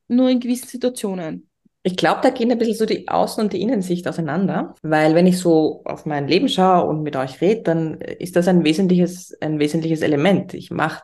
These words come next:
Speaker 2: ich mach die Dinge. Ja, und ich bin mutig und mach das und ich, ich spür was und ich folge dem irgendwie. Gleichzeitig reißt's mich dann oft, wenn man denkt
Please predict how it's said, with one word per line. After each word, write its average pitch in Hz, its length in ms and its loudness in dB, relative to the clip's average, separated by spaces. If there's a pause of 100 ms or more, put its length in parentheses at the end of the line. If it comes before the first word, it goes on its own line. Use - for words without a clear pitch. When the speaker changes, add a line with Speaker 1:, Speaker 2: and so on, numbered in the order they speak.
(220)
Speaker 2:
ich - 160 -8
mach - 160 0
die 180 100 2
Dinge. 143 380 -2 (720)
Ja, 165 200 0
und 147 100 -4
ich - 260 -10 (120)
bin 196 160 4
mutig 208 640 2
und 190 220 4
mach 180 260 2
das 190 320 0
und 180 140 0
ich, 175 140 -6
ich 180 120 -10
spür 240 360 -2
was 233 280 4
und 190 260 -4
ich 180 140 -6
folge 185 360 2
dem 135 260 0
irgendwie. 147 560 0 (920)
Gleichzeitig 180 800 0 (200)
reißt's 175 360 0
mich 285 100 4
dann 190 180 0
oft, 156 200 -4
wenn 165 100 -4
man 165 80 -2
denkt 165 300 -4